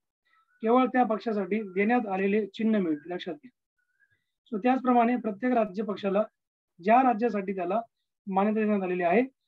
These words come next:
अशा राज्यामध्ये त्या पक्षाला देण्यात आलेले चिन्ह मिळते, ठीक आहे, ज्या राज्यासाठी त्याला मान्यता मिळाली. नोंदणीकृत पण मान्यता नसलेले पक्ष जे असतात यांना उपलब्ध चिन्हांमधून चिन्ह निवडू शकतात. ते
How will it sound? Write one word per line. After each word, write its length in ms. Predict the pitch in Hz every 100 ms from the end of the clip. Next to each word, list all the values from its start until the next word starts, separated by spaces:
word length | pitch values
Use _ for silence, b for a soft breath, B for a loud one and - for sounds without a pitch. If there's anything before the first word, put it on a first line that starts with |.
| _ -
अशा 240 | 196 269
राज्यामध्ये 460 | 254 196 226 208 208
त्या 120 | 208
पक्षाला 420 | 180 160 185 226
देण्यात 460 | 214 175 202 254 247
आलेले 220 | 220 214
चिन्ह 300 | 208 185 175
मिळते, 260 | 151 135 _ _ _ _ _ _ _ _ _ _ _ _ _ _ -
ठीक 160 | 214 220
आहे, 80 | - _ _ _ _ 220
ज्या 120 | 220
राज्यासाठी 380 | 208 220 214 214
त्याला 160 | 220
मान्यता 300 | 208 185 185
मिळाली. 260 | 180 147 123 _ _ _ _ -
नोंदणीकृत 540 | 202 226 269 294 294
पण 200 | 294 285
मान्यता 360 | 254 220 240 262
नसलेले 320 | 233 233 247
पक्ष 280 | 247 226 -
जे 140 | 226
असतात 300 | 220 214 196 147 _ _ _ _ _ _ _ _ 196
यांना 180 | 226 254
उपलब्ध 340 | 240 262 269
चिन्हांमधून 520 | - 240 247 220 233
चिन्ह 240 | - 220 226
निवडू 200 | 208 202
शकतात. 280 | 180 147
ते 140 | 135